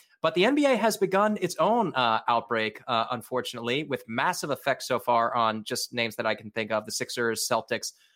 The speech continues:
Wizards, Rockets, and Mavericks. Uh, those are the first ones that come to mind. I'm sure there are others that I missed. Uh, the N B A just released their guidelines for at least the next two weeks. No one can leave their home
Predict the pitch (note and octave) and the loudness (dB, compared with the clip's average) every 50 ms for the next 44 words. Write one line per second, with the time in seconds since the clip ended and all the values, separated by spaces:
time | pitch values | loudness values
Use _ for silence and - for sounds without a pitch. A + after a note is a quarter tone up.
0 | _ _ - B2+ C#3 C3 B2+ C3+ B2 A#2 - B2 A#2+ A2+ A2+ A#2 A#2+ A2+ G#2+ - | _ _ 0 0 0 2 2 0 0 0 0 0 2 2 2 0 -2 -6 -8 -6
1 | - B2+ A#2 A2+ A2+ A#2 A#2 A#2 G#2+ A2+ A2 A2 - - - - - - A#2+ A2 | -8 -6 -6 -4 -2 0 0 0 0 0 -2 -2 -2 -2 -6 -6 -4 -2 -2 -2
2 | G#2+ G#2+ A#2+ B2+ A2+ A2 A2+ A2 - A#2+ A2 - A#2 A2+ G#2+ G#2 A2 G#2 - A#2 | 0 0 0 -2 -2 -2 -6 -4 -4 -4 -4 -4 -4 -6 -6 -6 -8 -8 -8 -8
3 | A2 G#2+ G#2+ G#2+ G#2 G#2 G#2+ G2+ - - A2+ G#2 A2 G#2+ G#2 G#2+ G#2+ - _ - | -6 -4 -2 0 0 -2 -4 -6 -6 -6 -4 -2 -2 -2 -2 -2 -6 -10 _ -4
4 | B2 A#2 A#2+ G#2+ - - A2 G2+ G2+ G#2+ A2 G#2+ G#2 - - - _ _ _ _ | -2 -2 -2 -4 -4 -4 -4 -4 -2 -2 -2 -2 -2 -4 -8 -12 _ _ _ _
5 | _ _ _ _ D3 C#3 C#3 D3 - E3 G#3 A#3 A#3 A3 G#3 G3 F3 F3+ E3+ - | _ _ _ _ -2 0 0 0 2 2 2 4 4 4 4 4 4 2 0 0
6 | - D#3+ C#3 C3+ D3 D#3 - - D3 C3 - B2+ A#2+ B2 B2 B2+ B2+ C3 C3 - | -2 -2 -2 -2 -2 -2 0 -2 -2 0 2 2 2 2 2 2 2 0 0 -2
7 | - B2+ A2+ A#2 C3+ F3 G#3+ G#3 - F#3+ D#3 C3+ - - - - B2+ A2+ A2+ A2+ | -4 -2 -2 0 0 0 0 -2 -2 -2 -2 -2 -2 -2 -6 -8 -6 -4 -4 -4
8 | A2 - - A#2+ A2+ A2+ A2+ A2 - A2+ A2+ A#2+ A#2+ A#2+ - A2+ - - - F3+ | -4 -4 -2 -2 0 0 -2 -4 -6 -6 -2 -2 -2 -2 -2 -4 -4 0 2 4
9 | F#3 G3 G#3+ G#3+ G#3 | 4 6 4 4 2